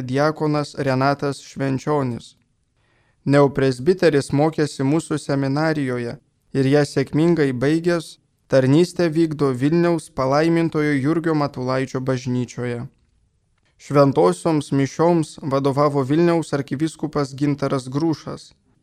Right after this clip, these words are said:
Pamokslo metu jo ekscelencija linkėjo naujai šventinamam kunigui uolumo bei visiško savęs atidavimo tarnystei Dievui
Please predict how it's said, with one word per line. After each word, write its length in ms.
Pamokslo 580
metu 640
jo 280
ekscelencija 960
linkėjo 540
naujai 540
šventinamam 960
kunigui 680
uolumo 680
bei 220
visiško 580
savęs 600
atidavimo 720
tarnystei 680
Dievui 560